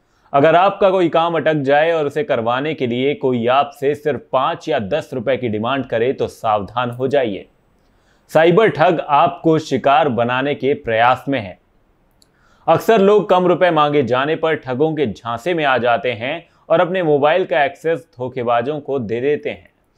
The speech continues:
इसके बाद ठग आपके खाते से मोटी रकम उड़ा सकते हैं।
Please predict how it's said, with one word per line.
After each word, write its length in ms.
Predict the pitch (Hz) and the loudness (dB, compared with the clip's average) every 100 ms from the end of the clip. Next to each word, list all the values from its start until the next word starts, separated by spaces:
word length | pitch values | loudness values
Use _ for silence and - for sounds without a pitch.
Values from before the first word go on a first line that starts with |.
| _ _ _ | _ _ _
इसके 240 | 147 143 190 | -6 0 4
बाद 300 | 180 202 156 | 4 2 0
ठग 220 | 156 175 | 0 2
आपके 320 | 170 165 - 165 | 4 2 0 -4
खाते 420 | 135 135 - 170 | 0 0 0 -4
से 160 | 156 | -2
मोटी 400 | 156 117 127 151 | -2 -2 -2 0
रकम 340 | 147 120 127 143 | 0 0 0 0
उड़ा 220 | 131 139 | 0 0
सकते 320 | 139 147 - | -2 -8 -10
हैं। 200 | 135 - | -10 -12